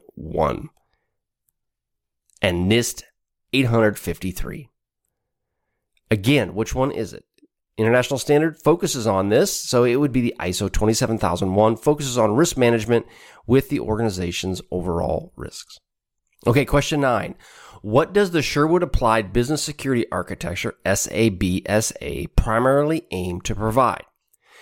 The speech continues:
Now, when I first took the C I S S P, I had no idea what this would be, and honestly, even in my job, I'm not too, totally connected with S A B S A. But one thing that was, I started doing some digging into this, I figured, you know what, let's throw this out there as a question,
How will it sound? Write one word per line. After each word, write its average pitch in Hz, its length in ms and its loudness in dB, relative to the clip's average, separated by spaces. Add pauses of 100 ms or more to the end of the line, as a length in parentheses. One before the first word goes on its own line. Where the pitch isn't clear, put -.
(200)
Now, 113 100 6
when 131 120 6
I 151 60 4
first - 260 -2
took - 160 0
the - 40 -10
C 120 180 -2
I 98 80 2
S 92 100 -4
S - 80 -10
P, - 240 -8
I 107 100 0
had 85 180 -2
no 92 300 0
idea 80 240 -6
what 78 140 -10
this 82 180 -8
would 80 120 -12
be, 85 280 -6
and 92 340 0
honestly, 101 400 0
even 98 180 0
in 92 60 2
my 92 140 2
job, 95 480 0
I'm 82 280 -8
not 98 520 0
too, 107 380 -2
totally 95 340 0
connected 92 760 -2
with 92 320 -2
S 82 180 -6
A 82 80 -4
B 80 340 -8
S - 220 -6
A. 90 260 0 (580)
But 123 200 4
one 143 180 4
thing 170 200 2
that 135 120 2
was, 117 120 -2
I 113 160 2
started 117 440 -2
doing 113 220 2
some 101 220 -6
digging 95 340 -2
into 87 240 -2
this, 82 280 -4
I - 120 -4
figured, 101 420 0
you 104 80 2
know 123 100 6
what, 170 180 2
let's 147 140 -6
throw 143 200 0
this 131 200 -4
out 180 220 -4
there 95 140 -2
as 92 100 -4
a - 40 -10
question, - 520 -2